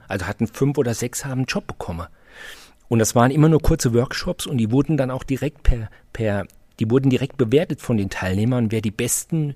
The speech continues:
Noten bekommen hat, der hat dann die Folgeaufträge. Also ich hab da über sechzig Workshops für die gemacht. Und natürlich war ich da motiviert. Also so fing das dann an. Einmal mit medial, mit R T L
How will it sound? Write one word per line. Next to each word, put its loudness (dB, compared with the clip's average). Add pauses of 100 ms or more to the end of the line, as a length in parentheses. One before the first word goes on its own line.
(140)
Noten 6
bekommen 0
hat, -6
der -4
hat -6
dann 0
die 0
Folgeaufträge. 0 (240)
Also -6
ich -6
hab -8
da -2
über -2
sechzig -4
Workshops -4
für -6
die 0
gemacht. -2 (420)
Und -6
natürlich -4
war 0
ich -6
da -8
motiviert. -4
Also -6
so -2
fing -4
das -4
dann -8
an. -6
Einmal -2
mit -2
medial, 4
mit 2
R -6
T -2
L -6